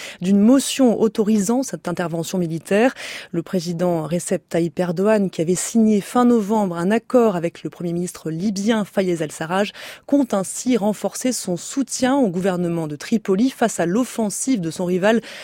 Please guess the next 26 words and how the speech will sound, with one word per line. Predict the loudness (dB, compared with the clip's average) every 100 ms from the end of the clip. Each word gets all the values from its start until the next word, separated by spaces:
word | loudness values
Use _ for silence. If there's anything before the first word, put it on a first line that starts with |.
| -14 -4
le | -2
maréchal | -2 -2 0 0 -2 -4
Khalifa | -4 -4 -2 -2
Haftar, | -2 -6 -2 2 2 2 -8 -16 -10 -2
l'homme | 0 0
fort | 2 2 2
de |
l'Est | 0 0 -2
libyen. | 0 2 4 4 2 0 -6 2
Dans | 4 6
ce | 4
dossier, | 2 0 -2 0 0
le | 0
président | -2 -4 0 0 -2
turc | -2 0 0 -2 0
estime | 0 0 0 2 4
défendre | 4 2 2 2 2 0
des | -2 -2 2
intérêts | 0 0 -4 -4
régionaux. | 0 2 4 2 -2 -4 -8 -14 -12 -2
À | 0
Istanbul, | 0 0 0 2 2 2 0
les | 0 -2
précisions | -2 -6 -2 -2
d'Anand | -2 -4 -8
Lower. | -10 -12